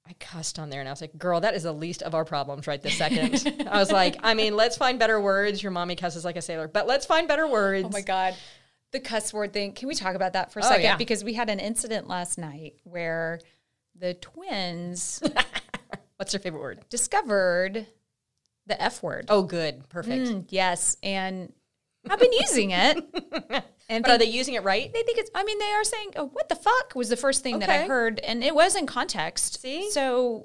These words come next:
Speaker 1: They
Speaker 2: yeah.
Speaker 1: understand.
Speaker 2: And I, I had a little, "What did, what did you
Speaker 1: <laughs>
Speaker 2: say?"
Speaker 1: Did you have to turn away so you didn't laugh?
Speaker 2: And then the other one said, "She said, 'What the fuck, Mom?'" And I'm like, "Hmm." Yeah,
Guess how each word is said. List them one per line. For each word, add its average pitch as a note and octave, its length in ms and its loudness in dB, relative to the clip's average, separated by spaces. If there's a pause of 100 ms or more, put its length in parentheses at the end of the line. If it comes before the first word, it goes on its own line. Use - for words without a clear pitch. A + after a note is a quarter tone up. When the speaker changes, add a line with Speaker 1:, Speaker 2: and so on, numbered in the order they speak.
(140)
Speaker 1:
They B3+ 80 -12 (140)
Speaker 2:
yeah. A3 500 2
Speaker 1:
understand. D4 280 -4
Speaker 2:
And B3 160 2
I, A#3 220 2
I G#3+ 140 0
had B3+ 220 -4
a B3 40 -2
little, G#3+ 460 -2 (160)
"What C4+ 140 -8
did, E4 160 -10 (840)
what A3 160 -6
did D#4+ 180 -2
you F#4 120 -2
Speaker 1:
<laughs> F4+ 120 -4
Speaker 2:
say?" G4+ 160 2
Speaker 1:
Did G#4+ 140 2
you A3 80 4
have G#3 100 2
to G#3 80 -6
turn G3+ 160 -4
away F#3 220 -2
so - 60 -6
you F#3 60 -8
didn't E3 160 -8
laugh? D#3 220 -8
Speaker 2:
And C4+ 140 4
then B3 80 6
the B3+ 100 8
other C4+ 160 8
one A3+ 140 2
said, A3 240 -2
"She G4+ 120 -2
said, G#4+ 200 -2
'What - 180 -8
the - 60 -20
fuck, A4+ 340 -6
Mom?'" G#3 300 0
And A#3 60 0
I'm A3 60 -2
like, A#3 220 -6
"Hmm." G#3+ 920 -16 (280)
Yeah, F#3 240 -4